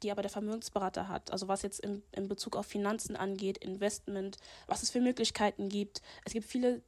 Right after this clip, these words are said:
Dinge, die, also viele Möglichkeiten, äh, zu denen wir Zugang hätten, die wir aber nicht haben, weil uns die keiner sagt.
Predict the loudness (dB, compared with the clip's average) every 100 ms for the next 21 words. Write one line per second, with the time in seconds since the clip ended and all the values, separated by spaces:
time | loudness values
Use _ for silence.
0 | 2 4 4 0 -2 -2 0 0 0 2
1 | 2 4 4 2 0 2 0 0 -4 -6
2 | -14 -20 -20 -20 _ 0 2 4 6 6
3 | 8 8 8 4 0 2 -2 -2 -8 _
4 | 2 4 4 4 2 2 2 2 4 4
5 | 4 -2 -4 0 0 2 0 0 -16